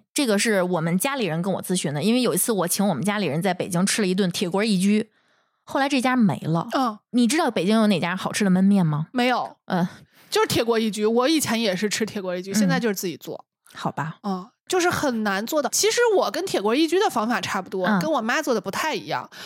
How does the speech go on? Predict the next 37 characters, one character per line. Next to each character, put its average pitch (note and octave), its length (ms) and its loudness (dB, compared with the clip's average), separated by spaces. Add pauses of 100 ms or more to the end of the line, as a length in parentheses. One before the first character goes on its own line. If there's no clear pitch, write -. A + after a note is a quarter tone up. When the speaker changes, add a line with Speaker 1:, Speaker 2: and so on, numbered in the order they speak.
(120)
Speaker 2:
我 A3+ 120 2
妈 C#4 200 -2
以 C#4 180 0
前 G3 280 -4
做 C4 200 0
的 G3+ 120 2
是 A#3 220 -2
用 A3+ 320 0 (400)
半 D#4 240 -2
熟 G3 360 0
的 A#3+ 360 -2
干 E4 340 0
的 A3+ 240 0
细 C4 420 -2
面。 F3+ 360 -8 (560)
Speaker 1:
嗯， A#3+ 520 2
对， G4 120 2
对， A#4+ 100 2
对。 G4 260 -2 (300)
哦， A3 160 2
我 D#3+ 40 -2
就 G#3 80 0
爱 G3+ 80 2
吃 F#3 160 -2
细 F3 220 -2
面。 E3+ 320 -4
Speaker 2:
嗯。 G#3+ 300 -8 (140)
Speaker 1:
那 C4+ 120 0
我 F3+ 160 2
会 F3 500 0 (520)
把 F3 160 -4
票 G#3+ 280 0
投 G3+ 200 -2
给 F3+ 160 0
羊 D3+ 120 0
杂 E3 140 -2
汤。 E3+ 240 -2